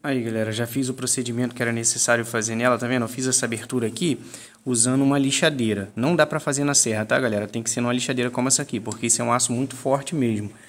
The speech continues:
Aí eu fiz essa abertura aqui porque vai ficar igual ali, ó. Ele vai pegar no cabo de aço, tá vendo? E vai atravessar e ficar encostado lá naquela pecinha. Aí o que que eu fiz mais aqui? Eu passei também, um, dei uma escariada aqui com uma,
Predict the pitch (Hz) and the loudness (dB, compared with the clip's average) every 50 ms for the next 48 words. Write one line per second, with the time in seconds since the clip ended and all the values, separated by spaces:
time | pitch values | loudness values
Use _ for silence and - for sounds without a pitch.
0 | - - - - - 123 123 123 - 151 156 156 147 - 147 147 143 127 - - | -20 -20 -12 -4 -2 -2 -2 0 0 0 2 2 2 2 2 0 -2 -4 -4 -2
1 | 143 131 131 131 - 180 175 - 151 - - - 175 147 117 101 - - - - | -2 -2 -2 0 -2 -4 -4 -4 -8 -10 -4 -2 0 0 0 -2 -6 -12 -20 -20
2 | - - _ - 135 135 - - - 156 151 156 151 156 170 180 196 196 185 165 | -20 -10 _ -2 -2 -2 -2 0 2 2 2 4 4 4 6 6 6 6 4 4
3 | 143 123 113 113 113 117 120 117 131 127 120 123 123 127 123 127 120 123 123 127 | 2 2 2 2 0 0 0 0 0 0 0 0 0 0 2 0 0 0 0 2
4 | 127 123 127 143 147 - - 131 123 131 135 127 117 113 113 117 120 120 120 127 | 4 6 6 6 4 2 -2 -2 0 2 2 2 2 0 2 2 2 2 2 0
5 | 123 123 123 123 - 123 131 127 - - 147 143 143 - 151 147 - - 143 143 | 0 0 0 2 2 2 0 0 -2 -2 -2 -2 0 -2 -2 -2 2 2 2 2
6 | 147 147 135 135 139 135 135 135 139 - 165 170 165 - - 131 113 110 107 110 | 4 2 2 2 2 2 2 2 2 4 2 2 2 2 2 2 0 0 -2 -6
7 | - - - - - - - - 123 131 143 156 151 - 196 190 202 202 190 196 | -10 -14 -18 -18 -20 -20 -4 0 2 4 4 4 4 2 2 4 4 2 2 2
8 | - 190 170 165 160 156 156 151 160 147 - - 123 110 107 - - - - _ | 0 2 2 4 4 4 4 2 0 -2 -2 -4 -4 -4 -6 -10 -16 -20 -20 _
9 | _ - 135 131 - 143 131 - - 165 160 156 156 139 131 143 160 160 139 120 | _ -4 -2 0 0 2 4 4 4 4 2 0 0 2 2 4 4 2 2 0
10 | 117 - - - - - _ - 135 131 131 127 131 135 139 131 - - 135 123 | -2 -6 -14 -20 -20 -16 _ -2 -2 2 2 4 4 4 2 2 2 2 2 4
11 | 123 123 123 123 123 123 120 120 - 160 156 143 - - 131 135 135 135 135 135 | 4 6 6 6 6 4 2 0 0 -2 -4 -4 -4 -2 0 0 2 2 2 4
12 | 131 127 127 123 120 117 110 117 123 | 4 4 6 4 4 4 2 0 -2